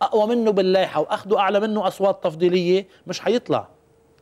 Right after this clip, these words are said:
وهون رح تعمل بكرة بالانتخابات منافسة ما بين المرشحين. أنا رح أجي لعندك نانسي،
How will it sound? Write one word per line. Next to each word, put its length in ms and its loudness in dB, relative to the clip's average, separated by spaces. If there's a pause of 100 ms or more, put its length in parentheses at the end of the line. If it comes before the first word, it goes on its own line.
(320)
وهون 380 0
رح 140 -2
تعمل 360 -2
بكرة 240 -4
بالانتخابات 760 -2 (420)
منافسة 600 -2
ما 100 0
بين 220 0
المرشحين. 640 -2
أنا 160 -2
رح 140 -2
أجي 200 0
لعندك 420 -4
نانسي، 380 -10